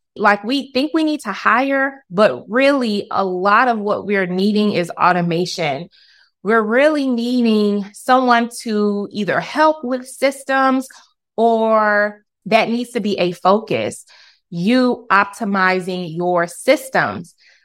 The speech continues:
because some of the things that you're doing, you can either use artificial intelligence, you can use there, most of any C R M software that you're using has automations that you can use.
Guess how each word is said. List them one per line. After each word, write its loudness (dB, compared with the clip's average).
because 0
some 0
of 0
the 2
things -2
that 0
you're -2
doing, -2
you 2
can -2
either -2
use -4
artificial 0
intelligence, 0
you 0
can 0
use 2
there, 4
most 0
of -4
any 0
C -12
R 0
M -4
software 0
that 2
you're 0
using -2
has -2
automations -2
that 0
you -6
can 0
use. -2